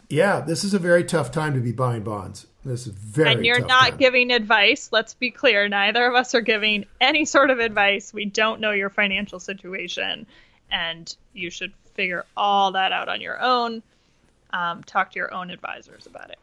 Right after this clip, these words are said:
Speaker 1: Yeah, and you can Google Alan Greenspan, who is the former Federal Reserve chairman.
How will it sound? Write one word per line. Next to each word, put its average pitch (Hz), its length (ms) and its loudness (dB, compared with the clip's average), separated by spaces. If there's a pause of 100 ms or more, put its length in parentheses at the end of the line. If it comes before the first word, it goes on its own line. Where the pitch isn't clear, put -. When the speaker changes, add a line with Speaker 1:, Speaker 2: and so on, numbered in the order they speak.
Speaker 1:
Yeah, 208 160 -2
and 196 120 0
you 202 80 0
can 170 260 2
Google 208 400 2
Alan 160 340 2
Greenspan, 131 640 -2
who 127 140 0
is 123 140 -8
the 135 40 -10
former 123 560 -2 (140)
Federal 120 380 -4
Reserve 113 680 -6
chairman. 127 420 -6